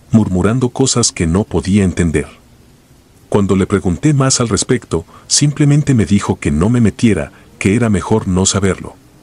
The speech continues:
Me pareció extraño, pero no le di mucha importancia en ese momento. La primera vez que escuché algo inusual fue una noche particularmente tranquila. Estaba haciendo mi ronda habitual cuando,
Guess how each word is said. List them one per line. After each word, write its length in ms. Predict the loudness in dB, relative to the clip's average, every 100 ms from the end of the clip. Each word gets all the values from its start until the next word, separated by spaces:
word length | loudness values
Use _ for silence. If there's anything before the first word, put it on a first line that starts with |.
| -20 -20 -20 -20 -20 _ 2
Me 120 | 2
pareció 400 | 2 0 0 0
extraño, 540 | -2 -2 -2 -2 -8 -16 -20 -18 -2
pero 200 | 0 2
no 160 | 2
le 100 | 2
di 120 | 2
mucha 300 | 2 2 2
importancia 720 | -2 0 -2 -2 -2 -2 -2
en 140 | -2 0
ese 200 | 0 0
momento. 480 | 2 2 0 -4 -14 -16 -20 -20 -20 -20 -20 -20 -20 -20 -4
La 160 | -2 0
primera 340 | 0 0 0
vez 220 | 2 0 0
que 100 | -2
escuché 480 | -2 -6 -2 0
algo 240 | 0 -2 -2
inusual 460 | -2 -2 0 -2 -2
fue 140 | -2
una 220 | 0 0
noche 340 | 0 0 -2 -4
particularmente 880 | -4 -6 -6 -2 -2 0 -2 -2 -2
tranquila. 560 | -2 -2 -4 -4 -8 -14 -18 -18 -18 -20 -20 -20 -20 -6
Estaba 400 | -4 -2 -2 0
haciendo 380 | 0 2 2 2
mi 140 | 2 2
ronda 320 | 2 2 0
habitual 360 | 0 0 -2
cuando, 400 | -2 -4 -2 -6